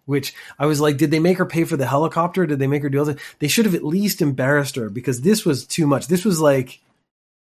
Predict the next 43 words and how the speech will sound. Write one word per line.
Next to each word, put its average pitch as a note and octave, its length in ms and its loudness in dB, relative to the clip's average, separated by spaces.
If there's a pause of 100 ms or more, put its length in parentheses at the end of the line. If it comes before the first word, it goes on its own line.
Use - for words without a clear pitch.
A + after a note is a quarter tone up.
(400)
the D#3+ 100 2
husband D#3+ 680 4 (300)
could F3 180 6
have D3 100 2
helped D3 340 2
her B2+ 340 0 (160)
walk C3 340 4
down A2 200 -2
the G#2 60 -10
mountain. D#2+ 340 -14 (960)
Uh, A2 280 -6
they B2+ 180 0
could A3+ 280 4
have E3+ 300 4
tried D#3 360 2
to C3+ 100 -8
cut C3+ 240 -6
the B2 80 -6
toenail. A2 340 -8
I A2+ 120 -8
don't A2+ 120 -6
know G2+ 120 -10
how G2 160 -10
bad F2 240 -12
it D#2+ 100 -16
was, D2+ 220 -18
but F2+ 340 -16 (300)
an C3+ 80 -6
ingrown G#3 360 6
toenail. F#3+ 300 4 (100)
She - 140 0
was, G#3+ 180 4
she A3 80 4
managed C#4+ 500 6
to D3+ 300 4
hike F#3+ 420 2
up D#3+ 160 2
the D3+ 60 0
mountain C#3+ 380 0
to C3 140 -2
a B2+ 60 -2
certain B2+ 320 -4
degree B2+ 520 -4